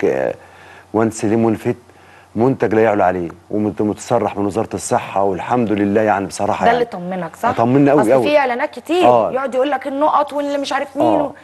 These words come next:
Speaker 2: لكن دي أهم حاجة إنه مرخص من وزارة
Speaker 1: من
Speaker 2: الصحة.
Speaker 1: ورا-،
Speaker 2: دايمًا أنا بجيب لكم الإخطار، شفت أنا لما بقول
Speaker 1: آه،
Speaker 2: الإخطار
Speaker 1: كنت
Speaker 2: أهو.
Speaker 1: كم مرة أنت في البرنامج تورينا الصورة بتاعت وزارة الصحة، وكنت متابع جدًا، والحمد لله، وخدت على نفسي عهد، قلت لازم،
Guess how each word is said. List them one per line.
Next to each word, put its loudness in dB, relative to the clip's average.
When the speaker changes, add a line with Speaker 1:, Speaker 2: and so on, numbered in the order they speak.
Speaker 2:
لكن -4
دي -2
أهم -2
حاجة -4
إنه -6
مرخص -8
من -12
وزارة 0
Speaker 1:
من 4
Speaker 2:
الصحة. 4
Speaker 1:
ورا-، 2
Speaker 2:
دايمًا 4
أنا 2
بجيب -6
لكم -4
الإخطار، -4
شفت -8
أنا -2
لما -2
بقول 4
Speaker 1:
آه، 6
Speaker 2:
الإخطار -2
Speaker 1:
كنت -6
Speaker 2:
أهو. -8
Speaker 1:
كم 0
مرة 2
أنت -8
في -8
البرنامج -2
تورينا 0
الصورة -4
بتاعت -4
وزارة -4
الصحة، -6
وكنت -6
متابع 0
جدًا، -2
والحمد 0
لله، 2
وخدت -6
على 0
نفسي -4
عهد، 0
قلت -2
لازم، -2